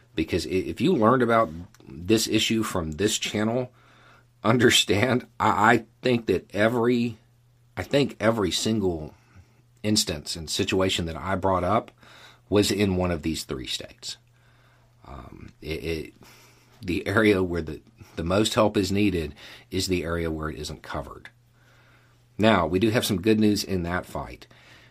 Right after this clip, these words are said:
There are organizations that are trying to get an, uh, an emergency listing of the gray wolf in those states. Um, and I, I wish them the best. I hope it works. And I think it might,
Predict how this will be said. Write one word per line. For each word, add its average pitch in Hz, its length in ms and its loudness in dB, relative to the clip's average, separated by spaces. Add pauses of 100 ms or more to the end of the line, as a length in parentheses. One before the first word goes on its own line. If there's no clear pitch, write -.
There 90 180 2
are 101 220 4
organizations 101 880 0
that 82 200 -6
are 80 100 -4
trying 85 260 -4
to 85 80 -6
get 82 160 -2
an, 76 100 -4
uh, 76 500 -8
an 82 120 -8
emergency 87 840 -2 (280)
listing 78 600 -4 (760)
of 127 160 6
the 127 80 4
gray 95 180 4
wolf 82 460 -4
in 95 240 -2
those 80 260 -4
states. - 720 -8 (420)
Um, - 280 -20 (400)
and 80 520 -8 (640)
I, 92 100 -4
I 78 240 -4 (200)
wish 92 200 2
them 87 140 -4
the 80 80 -6
best. 76 300 -6
I 76 80 -6
hope 87 220 -4
it - 80 -10
works. 80 400 -8 (440)
And 90 80 -6
I 82 100 -4
think 104 200 -2
it - 80 -6
might, 82 460 -6